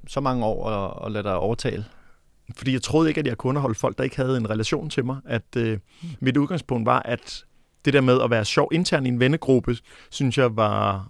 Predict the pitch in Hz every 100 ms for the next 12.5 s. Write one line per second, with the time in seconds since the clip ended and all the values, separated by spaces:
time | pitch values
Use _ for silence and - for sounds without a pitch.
0 | - 113 110 110 117 120 127 147 123 107
1 | 110 - 165 170 - 120 110 113 - 120
2 | 117 123 107 110 123 113 113 127 117 107
3 | - 107 113 107 104 123 117 123 - 120
4 | 87 - - 123 113 120 _ - - -
5 | 127 160 170 175 156 143 127 135 143 165
6 | 185 131 131 _ - 117 - 110 98 101
7 | - _ _ _ _ _ - 113 - _
8 | - - - 139 156 127 117 120 139 -
9 | - 139 127 117 120 107 131 151 135 117
10 | 110 120 147 143 151 165 120 104 135 175
11 | 185 139 147 127 113 113 139 156 131 113
12 | 113 110 - 107 101